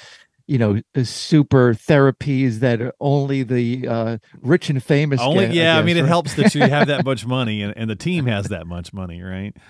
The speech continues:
Speaker 2: Uh,
Speaker 1: Right.
Speaker 2: that certainly, uh, goes into it. So let's, let's talk a little bit about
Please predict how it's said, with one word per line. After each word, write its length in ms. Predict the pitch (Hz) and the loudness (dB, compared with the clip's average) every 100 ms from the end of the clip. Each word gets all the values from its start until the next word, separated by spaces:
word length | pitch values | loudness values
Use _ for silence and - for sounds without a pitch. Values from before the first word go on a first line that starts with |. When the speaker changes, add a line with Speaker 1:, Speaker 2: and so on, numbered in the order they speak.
| _ _ _ | _ _ _
Speaker 2:
Uh, 140 | 87 107 | -4 -2
Speaker 1:
Right. 200 | 98 95 | -4 -4
Speaker 2:
that 200 | 104 92 | -6 -4
certainly, 560 | 113 92 92 92 90 | -4 -4 -4 -6 -6
uh, 280 | 90 87 92 90 | -6 -6 -8 -6
goes 300 | 104 98 92 | -2 -2 0
into 400 | 101 104 - 87 | -4 -4 -4 -4
it. 160 | 101 - | -6 -4
So 220 | 107 101 | -4 0
let's, 260 | 165 - | -2 -4
let's 160 | 196 233 | -4 -2
talk 240 | - 254 | 0 -2
a 20 | 202 | 0
little 180 | 202 | -2
bit 140 | 170 170 | 0 -4
about 380 | 143 139 139 | 0 0 0